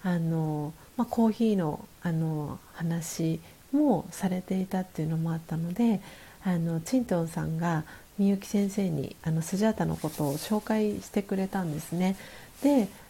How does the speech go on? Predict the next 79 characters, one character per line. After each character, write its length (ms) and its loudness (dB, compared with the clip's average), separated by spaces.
あ 220 4
の、 680 0
そ 220 -4
う、 60 2
な 100 0
ん 20 -2
か 100 -4
直 280 -2
接、 500 0
あ 40 2
の、 120 2
チ 180 0
ー 40 4
ト 180 0
ン 60 0
さ 140 -2
ん 80 -2
だ 80 -2
っ 20 -4
た 160 0
り、 120 2
七 320 0
蔵 160 0
さ 160 -2
ん 160 0
も、 220 4
え 140 4
ー、 20 -4
ス 160 -4
ジ 80 2
ャ 60 4
ー 40 0
タ 120 -4
に 140 0
会 160 0
い 20 0
た 180 4
い 60 6
っ 40 0
て 220 -4
い 100 4
う 40 0
こ 120 -4
と 180 -6
を 40 -2
そ 160 -2
の 100 0
時 300 -2
に、 220 0
あ 60 0
の、 100 4
言 160 4
っ 20 -2
て 140 -2
く 120 -6
だ 120 -2
さ 140 -2
っ 40 -2
て 120 -6
た 120 -6
ん 100 -4
で 100 -4
す 100 -14
け 100 -6
れ 100 -2
ど 120 -4
も、 360 2
あ 120 4
の、 580 0
み 160 4
ゆ 60 4
き 80 -6
先 220 2
生、 340 6
そ 180 -4
の 80 -2
東 220 6
京 200 2
に、 200 2